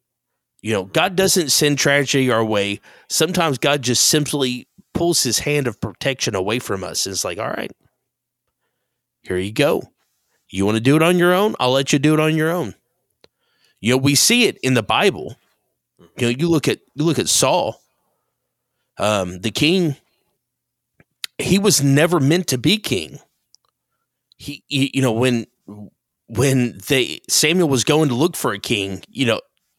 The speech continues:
here Saul was, he, he had the appearance of a king, all that stuff, you know. God's like, "No," you, you know, he's like, "Oh, th-, this is, this is it." And God's like, "Okay, if you want your king, you can have your king."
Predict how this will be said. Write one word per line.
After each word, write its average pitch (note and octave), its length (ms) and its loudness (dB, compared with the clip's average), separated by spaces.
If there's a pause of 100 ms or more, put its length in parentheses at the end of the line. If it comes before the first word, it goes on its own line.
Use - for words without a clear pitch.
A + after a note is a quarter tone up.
here C3 220 0
Saul A#2 380 0
was, A2+ 300 -2
he, A2 220 -6
he - 180 -8
had A2 100 -6
the G#2 120 -8
appearance C3+ 500 -4
of A2+ 100 -4
a A2 60 -12
king, A#2 380 -4
all G#2+ 180 -2
that B2+ 160 -2
stuff, A#2 360 -2
you A#2 80 -2
know. G#2+ 180 -2 (460)
God's A#2 300 0
like, G#2+ 260 0 (480)
"No," C3 680 2
you, B2+ 260 0
you B2 80 -2
know, A#2 120 2
he's C3+ 180 0
like, A#2 120 -2
"Oh, D3+ 300 0
th-, C3+ 220 -4
this F3 240 0
is, C#3+ 60 -4
this - 280 0
is D#3 60 2
it." E3+ 180 0
And G2+ 160 -18 (100)
God's A2 240 -4
like, A2 120 -6
"Okay, - 220 -6 (1200)
if - 140 -14
you B3 100 4
want G3 160 4
your G#3 160 0
king, G3 280 4
you F3 80 0
can C#3 120 0
have B2 240 0
your A2+ 120 -2
king." E2+ 320 -6